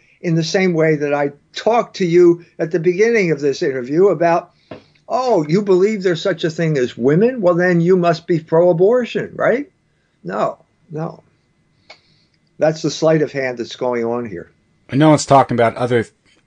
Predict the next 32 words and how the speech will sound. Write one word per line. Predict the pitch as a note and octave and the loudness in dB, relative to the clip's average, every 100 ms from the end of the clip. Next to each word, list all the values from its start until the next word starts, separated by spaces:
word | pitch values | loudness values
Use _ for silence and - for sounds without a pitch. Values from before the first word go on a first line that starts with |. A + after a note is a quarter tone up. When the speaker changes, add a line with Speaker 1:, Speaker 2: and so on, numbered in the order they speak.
| _ _ | _ _
Speaker 2:
other | C3 C3 A#2 | -4 0 -2
causes | - A#2 G#2+ F#2+ G2 F2 | 0 2 4 2 -6 -8
of, | F#2+ - | -10 -10
of | C3+ A#2 - | -10 -10 -6
pneumonia | A#2+ A2+ A2+ A2+ G#2+ G#2 | -2 0 0 0 -2 -2
or, | G2 G2 F2 | -4 -4 -6
or | G2+ G2 F2+ F2 _ _ | -10 -10 -10 -14 _ _
respiratory | A#2+ A#2 A2+ - G#2+ G2 | -4 -4 -6 -8 -6 -6
distress, | F#2 - G2+ F#2+ F2+ - | -8 -8 -6 -6 -8 -14
like | D#2+ F2 A2 | -16 -16 -10
a, | A2 G#2+ | -10 -10
aviral | A#2 C3 A2+ A2 A#2+ B2+ C3+ | -4 -2 0 0 0 -2 -4
mon-, | C3 C3+ - | -6 -8 -8
m-, | A#2+ A2+ - | -12 -14 -12
m-, | A#2+ - | -12 -12
pneumonia. | A2+ A#2 A#2+ B2+ B2+ B2+ B2+ - _ _ _ | -14 -8 -6 -6 -6 -6 -8 -12 _ _ _
There's | F#2+ F#2+ | -12 -10
the | - F#2+ | -10 -4
air | A#2+ A#2+ | 0 0
quality | - A#2+ A#2+ A#2 A2+ | 2 2 2 -2 -6
issue | G#2+ C3+ | -10 -10
in | G2 | -12
China | - - G#2+ A#2 | -10 -8 -6 -8
itself, | G2+ - G#2+ C#3 F#2 | -10 -8 -8 -8 -12
which | F2 | -12
I | G2 | -12
think, | - G#2 - | -10 -14 -12
you | B2 | -14
know, | F#2+ | -10
they, | G2+ G2+ - - - _ | -10 -10 -14 -20 -20 _
they're, | - G2+ - _ | -14 -14 -14 _
they're, | A2+ G#2 | -14 -14